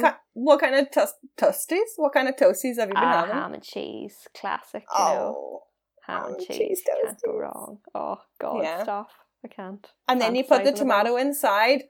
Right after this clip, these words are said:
Speaker 2: and the tomato is too hot, and it burns the roof of
Speaker 1: Oh,
Speaker 2: your
Speaker 1: the
Speaker 2: mouth.
Speaker 1: tomato gets way too hot. I have opened them
Speaker 2: <laughs>
Speaker 1: up and put the tomato in after. This is my new thing that I do.
Speaker 2: Oh.
Speaker 1: And a bit
Speaker 2: Oh,
Speaker 1: of
Speaker 2: you
Speaker 1: black
Speaker 2: smart.
Speaker 1: pepper. Um, I'm very
Speaker 2: Mm.
Speaker 1: specific what I like in it, but yeah, no, the tomato,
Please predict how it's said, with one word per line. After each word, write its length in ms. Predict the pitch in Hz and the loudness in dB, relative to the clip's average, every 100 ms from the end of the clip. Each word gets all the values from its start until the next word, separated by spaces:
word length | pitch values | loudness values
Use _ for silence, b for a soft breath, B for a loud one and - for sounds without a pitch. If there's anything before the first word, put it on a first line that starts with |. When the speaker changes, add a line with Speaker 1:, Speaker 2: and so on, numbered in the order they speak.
| - | -4
Speaker 2:
and 100 | 233 | -4
the 60 | |
tomato 360 | 226 247 180 208 | -2 0 2 2
is 100 | 233 | -2
too 160 | - 214 | 0 2
hot, 220 | 208 196 | 4 4
and 60 | 190 | 4
it 80 | 196 | 6
burns 220 | 185 196 | 4 4
the 80 | 190 | 0
roof 140 | 185 | 2
of 60 | 269 | 2
Speaker 1:
Oh, 20 | |
Speaker 2:
your 180 | 185 170 | 0 0
Speaker 1:
the 60 | 160 | -2
Speaker 2:
mouth. 80 | |
Speaker 1:
tomato 260 | - 208 208 | -4 -4 -8
gets 260 | 196 190 - | -8 -12 -10
way 360 | 175 180 175 | -4 -2 -2
too 140 | 180 202 | -4 -4
hot. 220 | 190 - - | -2 -2 -2
I 60 | |
have 200 | 208 220 - | -4 -6 0
opened 400 | 226 226 262 262 | -2 0 -6 -4
them 140 | 262 254 | -4 0
Speaker 2:
<laughs> 40 | |
Speaker 1:
up 260 | 202 208 - | 0 0 -4
and 120 | 202 - | -6 -6
put 200 | 208 214 | -10 -10
the 60 | |
tomato 420 | 214 - 202 196 | -12 -6 -2 -2
in 200 | 202 196 - | -2 -4 -2
after. 680 | 180 185 - - 269 185 381 | -4 -4 -8 -6 -2 -2 -4
This 180 | 214 214 | -8 -8
is 60 | |
my 160 | 208 196 | -8 -6
new 200 | 185 185 | -6 -8
thing 240 | 190 190 196 | -6 -6 -6
that 100 | 214 | -2
I 60 | 190 | 0
do. 260 | 185 269 427 | 2 0 -4
Speaker 2:
Oh. 200 | 254 - b b b b - | -8 -12 b b b b -6
Speaker 1:
And 120 | 202 | -4
a 40 | 196 | -2
bit 100 | 190 | -2
Speaker 2:
Oh, 20 | |
Speaker 1:
of 60 | 190 | 0
Speaker 2:
you 60 | |
Speaker 1:
black 100 | 190 | 0
Speaker 2:
smart. 160 | 185 175 | 0 0
Speaker 1:
pepper. 480 | 196 190 202 208 226 _ - | 0 0 -4 -4 -6 _ -12
Um, 500 | 175 190 185 180 180 | -8 -6 -6 -8 -12
I'm 60 | 196 | -12
very 160 | 185 185 | -10 -10
Speaker 2:
Mm. 60 | 185 | -10
Speaker 1:
specific 440 | 254 196 - 190 - | -10 -10 -12 -16 -14
what 100 | 185 | -16
I 60 | 185 | -12
like 320 | 185 190 - | -12 -14 -12
in 120 | 208 | -12
it, 180 | 202 - - | -12 -14 -12
but 220 | 202 185 - | -12 -12 -12
yeah, 320 | - 165 - | -6 -4 -4
no, 140 | 185 175 | -6 -10
the 100 | 175 | -10
tomato, 540 | - 180 185 190 202 | -10 -10 -4 -2 -2